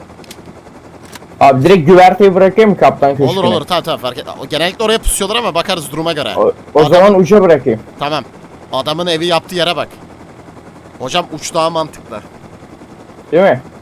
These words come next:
Speaker 2: Evet, evet. Bir de bakıyorsun adam yok. Efsane loot döneriz ha. Hadi.
Speaker 1: Kaç yakıt var?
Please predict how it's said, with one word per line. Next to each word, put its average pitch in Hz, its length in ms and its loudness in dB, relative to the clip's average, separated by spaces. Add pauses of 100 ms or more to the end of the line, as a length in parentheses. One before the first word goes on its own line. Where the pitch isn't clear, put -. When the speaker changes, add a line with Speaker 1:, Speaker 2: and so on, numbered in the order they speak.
Speaker 2:
Evet, 110 160 -12
evet. 117 140 -12 (1800)
Bir - 40 -16
de 135 120 -8
bakıyorsun 151 380 -6
adam 156 320 -6
yok. 139 180 -10 (140)
Efsane 147 500 -8
loot 151 160 -14
döneriz 123 360 -10
ha. 113 200 -8 (4000)
Hadi. 117 160 -4
Speaker 1:
Kaç - 120 -10
yakıt - 240 -8
var? 131 200 -2